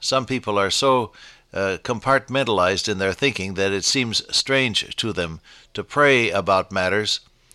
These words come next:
that, uh, have no religious connotation. At the same time, this is the most practical thing one can do.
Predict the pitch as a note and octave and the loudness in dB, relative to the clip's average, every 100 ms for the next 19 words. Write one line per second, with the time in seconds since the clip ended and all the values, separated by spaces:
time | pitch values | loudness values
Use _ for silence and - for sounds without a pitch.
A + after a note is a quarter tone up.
0 | - _ _ F#2 G#2+ A2+ - - G2+ G2 | -20 _ _ -2 2 2 0 -4 0 0
1 | F#2 B2 A#2 C3 A#2+ A#2 C3 A#2 G#2+ - | 0 -2 2 2 2 2 0 2 -2 2
2 | B2+ A#2 A2 - B2 - D#2+ A1+ _ _ | 2 2 0 0 2 0 -2 -10 _ _
3 | _ _ _ _ _ _ _ _ _ _ | _ _ _ _ _ _ _ _ _ _
4 | _ _ _ _ _ _ _ _ _ _ | _ _ _ _ _ _ _ _ _ _
5 | E2+ E2+ - B2 A#2+ G#2+ A2 G#2+ B2 A#2+ | -12 -4 -2 0 -2 0 2 2 -2 -8
6 | - _ _ - A2 A#2+ G2 G#2+ A2 G#2 | -16 _ _ -6 -2 -2 -2 0 0 2
7 | A#2 A2+ - G#2+ A2 - A#2 A2+ A#2 A2 | 2 2 0 -4 -2 -2 -2 0 0 -2
8 | A#2 A2+ D#3 A2+ | -2 0 0 -2